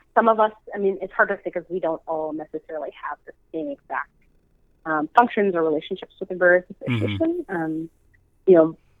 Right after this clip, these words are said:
Speaker 1: uh, my role is, um, I can speak to mine directly. You know, I do obviously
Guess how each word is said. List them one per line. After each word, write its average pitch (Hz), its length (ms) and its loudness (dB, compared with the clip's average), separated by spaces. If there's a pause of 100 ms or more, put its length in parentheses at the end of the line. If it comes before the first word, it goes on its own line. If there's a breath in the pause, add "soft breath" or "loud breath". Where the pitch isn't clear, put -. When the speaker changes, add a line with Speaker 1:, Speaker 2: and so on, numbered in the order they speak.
Speaker 1:
uh, 165 160 6
my 180 600 4
role 180 500 2
is, 160 360 -6 (360)
um, 156 520 -10 (880)
I 202 60 4
can 208 140 2
speak 226 180 2
to 190 60 -4
mine 165 160 2
directly. 160 520 0
You 165 100 -2
know, 156 120 -4
I 143 100 -2
do 160 220 -4
obviously 160 640 -6